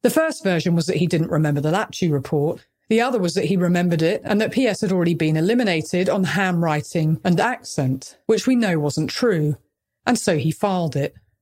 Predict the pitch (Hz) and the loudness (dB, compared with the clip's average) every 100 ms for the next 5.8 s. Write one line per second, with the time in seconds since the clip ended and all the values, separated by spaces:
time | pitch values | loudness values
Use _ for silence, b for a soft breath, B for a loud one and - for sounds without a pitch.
0 | _ _ _ _ 240 247 294 - 269 233 | _ _ _ _ 0 2 2 0 0 0
1 | 202 180 247 269 302 - 160 165 175 - | -2 -4 -2 0 0 0 0 2 0 -2
2 | 175 151 143 - 143 139 156 - - 180 | -2 0 0 -2 -4 -2 -2 -2 -2 0
3 | 175 - 262 262 262 208 160 156 151 147 | 2 0 0 2 2 2 2 0 0 -2
4 | - 156 147 147 151 233 240 160 - - | -2 -2 0 -2 0 0 0 -2 -4 -2
5 | 262 151 151 185 202 147 - - | 0 2 0 0 0 0 -4 -14